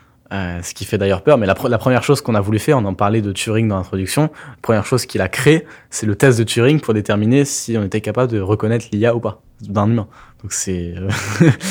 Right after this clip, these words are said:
c'est la forme qu'on veut lui donner naturellement. Euh,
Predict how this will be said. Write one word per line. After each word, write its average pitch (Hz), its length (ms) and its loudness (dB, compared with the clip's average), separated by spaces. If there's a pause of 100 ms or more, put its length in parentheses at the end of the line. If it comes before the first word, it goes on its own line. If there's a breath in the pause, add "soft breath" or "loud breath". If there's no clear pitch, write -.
(160)
c'est - 140 0
la 110 80 4
forme 127 200 2
qu'on 113 120 -4
veut 107 80 0
lui 104 60 0
donner 110 260 2
naturellement. 107 600 -2 (600 loud breath)
Euh, 110 640 2